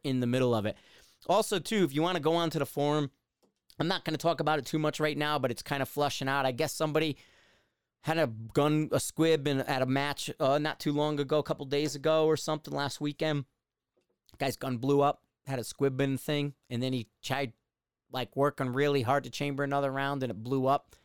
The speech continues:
And people saw it, so they're having discussions because they watched it happening in real time,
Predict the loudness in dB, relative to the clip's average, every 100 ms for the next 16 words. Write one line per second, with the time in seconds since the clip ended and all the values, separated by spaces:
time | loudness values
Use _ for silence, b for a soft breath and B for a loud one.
0 | b b b b b b -6 -2 0 0
1 | -2 -6 -2 -4 -2 0 4 4 2 -2
2 | -2 0 0 -2 -2 0 -2 -2 -6 -4
3 | -4 -2 -2 -6 -4 -8 -2 0 0 -2
4 | -4 -4 0 0 -2 -4 -6 -4 -2 -2
5 | -2 -4 -2 -2 0 0 0 -2 0 0
6 | -2